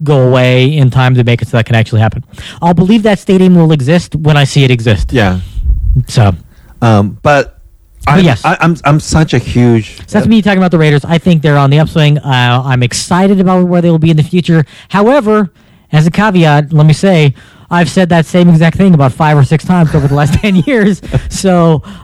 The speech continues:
Speaker 1: I clearly don't know what the hell I'm talking about.
Speaker 2: And, and I like this idea that, um, if Harbaugh goes Oakland, just they already hate each other, the Niners and Raiders.
Speaker 1: Mm-hmm.
Speaker 2: You know?
Speaker 1: Oh, it'll be, oh, it'll be bad.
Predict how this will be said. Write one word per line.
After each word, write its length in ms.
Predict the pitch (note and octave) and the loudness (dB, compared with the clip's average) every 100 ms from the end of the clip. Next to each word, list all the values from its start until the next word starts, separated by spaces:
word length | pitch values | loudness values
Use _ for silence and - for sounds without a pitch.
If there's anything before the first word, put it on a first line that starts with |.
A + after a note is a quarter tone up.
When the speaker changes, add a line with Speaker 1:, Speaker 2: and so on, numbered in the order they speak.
| D#3+ | -4
Speaker 1:
I 160 | D#3+ | -2
clearly 580 | - G#3+ B3+ G#3+ F#3 F3 | 0 0 0 2 2 0
don't 300 | D3 E3 F3+ | 0 0 2
know 160 | D#3+ D3+ | 2 0
what 140 | C#3+ | 0
the 60 | C#3+ | 0
hell 120 | C#3 | 0
I'm 100 | C3+ | 0
talking 320 | C#3+ C3 B2+ | 0 0 -2
about. 280 | A#2+ A#2 C3+ D#3+ C3 A2 B2 - - - | -2 -2 -2 -6 -6 -6 -12 -20 -20 -10
Speaker 2:
And, 160 | D#3 F3 | -4 -2
and 120 | E3 E3 | 0 0
I 80 | D3 | 0
like 260 | D3 D#3 | 0 0
this 160 | C#3+ B2+ | -2 -2
idea 420 | A2+ A2 A#2+ A#2+ | -2 0 0 0
that, 300 | G2+ G2 F#2+ | 0 -4 -4
um, 380 | F#2+ F2+ E2+ F2 - - - | -4 -2 -4 -8 -16 -20 -12
if 140 | G#2 | -8
Harbaugh 400 | F#2 A2 G#2+ G2+ | -2 -2 0 -2
goes 180 | F#2+ F2 | -2 -4
Oakland, 460 | G#2+ G#2+ G2+ F#2+ F#2 - - | -4 -4 -4 -4 -6 -12 -6
just 480 | C3+ B2+ - - - | -4 -4 -6 -8 -4
they 100 | E3 | 0
already 340 | F#3 G#3 E3 | 0 0 0
hate 280 | - D#3 E3 | 0 0 0
each 180 | G#2+ G2 | -2 -2
other, 320 | F2 D#2+ E2+ | -2 -2 -4
the 100 | A2+ | -2
Niners 480 | A#2 C3 C3+ C3+ B2 | 0 0 0 0 -2
and 140 | G#2+ F#2+ | -2 0
Raiders. 400 | G2+ C#3 F3 G#3+ | 2 4 2 0
Speaker 1:
Mm-hmm. 60 | |
Speaker 2:
You 100 | G#2+ | -4
know? 240 | G#2 G2+ G#2+ F#3 | -4 -2 -4 -2
Speaker 1:
Oh, 240 | F3+ D3+ | 0 2
it'll 160 | F3+ F#3+ | 2 0
be, 420 | D#3 D3+ B2+ C3 | 0 -2 -4 -6
oh, 160 | D#3+ C3 | -2 0
it'll 160 | C3+ E3+ | 0 0
be 380 | B2 A2 G2+ _ _ _ _ - - _ | -2 -2 -6 _ _ _ _ -20 -20 _
bad. 540 | B2+ C#3 D3+ B2 G#2+ | -4 0 2 0 -2